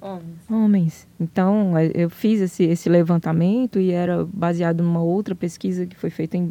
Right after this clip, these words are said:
Speaker 2: em instituições financeiras, em bancos, que era a mesma coisa.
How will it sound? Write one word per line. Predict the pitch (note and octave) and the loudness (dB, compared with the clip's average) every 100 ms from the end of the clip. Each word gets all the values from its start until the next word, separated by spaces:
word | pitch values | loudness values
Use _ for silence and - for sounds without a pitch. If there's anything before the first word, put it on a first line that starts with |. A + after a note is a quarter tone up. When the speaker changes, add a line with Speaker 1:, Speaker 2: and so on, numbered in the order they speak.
| D#3 | -4
Speaker 2:
em | D#3+ D#3+ - - | -4 -6 -10 -20
instituições | - - F3+ - F3 | -20 -6 -4 -2 -2
financeiras, | - D#3+ D#3+ G3 G3+ | 0 -2 0 0 0
em | F3+ E3+ | 2 2
bancos, | D#3+ F3+ A#3+ - - - - - | 2 0 -2 -8 -20 -20 -20 -14
que | - D#3 D3+ | -6 -4 -2
era | D#3 E3+ | -2 0
a | |
mesma | E3+ E3 D#3+ | 0 0 -4
coisa. | - E3+ G3+ | -6 -4 -4